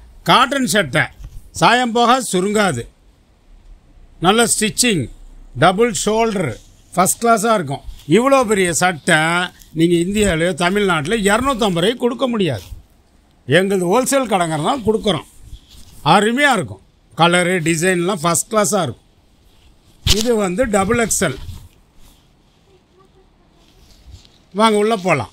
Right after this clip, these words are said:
ஹோல்சேல் பார்க்கலாம். வாங்க, இப்போ நம்ம கடையில ஹோல்சேல் கேட்க பாட்டி, சின்ன சின்ன கடைக்காரங்க, பெரிய கடைக்காரங்க, வெளியூர்லேருந்து நாலு state supply பண்றேன். தமிழ்நாடு, ஆந்திரா, கர்நாடகா, கேரளா. எல்லா customer வரும்போது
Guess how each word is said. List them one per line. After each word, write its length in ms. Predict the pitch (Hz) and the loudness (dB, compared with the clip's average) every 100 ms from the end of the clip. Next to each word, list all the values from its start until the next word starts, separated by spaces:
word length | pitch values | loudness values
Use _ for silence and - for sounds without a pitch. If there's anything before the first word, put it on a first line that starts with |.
| _ | _
ஹோல்சேல் 360 | 165 214 185 196 | 0 0 0 -2
பார்க்கலாம். 320 | 151 131 101 - _ _ _ - | -2 -4 -6 -18 _ _ _ -6
வாங்க, 360 | 165 180 160 147 | 0 2 2 -4
இப்போ 540 | 123 165 143 151 190 | -2 0 2 2 0
நம்ம 220 | 196 156 156 | -2 -2 -2
கடையில 280 | 160 185 180 | -2 0 -2
ஹோல்சேல் 400 | 170 185 175 170 | -2 -2 -2 -4
கேட்க 360 | 139 143 123 170 | -2 -4 -4 -6
பாட்டி, 640 | 185 151 156 117 143 170 226 - - - | -4 -4 -4 -6 -6 -6 -6 -10 -20 -12
சின்ன 320 | 151 165 170 | -6 -4 -2
சின்ன 280 | - 147 147 | -4 -4 -4
கடைக்காரங்க, 600 | 147 147 139 135 135 190 | -2 -2 -2 -4 -4 -4
பெரிய 300 | 165 160 175 | -4 -4 -4
கடைக்காரங்க, 580 | 147 135 120 139 180 214 | -4 -4 -6 -6 -4 -2
வெளியூர்லேருந்து 680 | 160 175 180 151 139 135 202 233 - - | -2 0 -2 -2 -4 -4 -8 -10 -18 -8
நாலு 400 | 139 170 196 156 | -2 0 0 -4
state 180 | 185 202 | -6 -8
supply 360 | - 139 147 | -8 -8 -8
பண்றேன். 460 | 110 120 120 160 247 - - | -8 -8 -6 -6 -8 -14 -10
தமிழ்நாடு, 380 | 131 151 190 180 | -6 -2 0 0
ஆந்திரா, 200 | 156 170 | -2 -4
கர்நாடகா, 420 | 175 139 151 151 123 | -6 -8 -6 -8 -4
கேரளா. 460 | 127 117 113 165 240 - - | -4 -2 -4 -6 -12 -18 -10
எல்லா 500 | 127 143 160 160 151 | -2 -2 2 0 0
customer 460 | 143 135 - 185 165 | -2 -6 -6 -6 -2
வரும்போது 680 | 127 147 147 123 110 165 233 | -2 -2 -2 -2 -2 -2 -4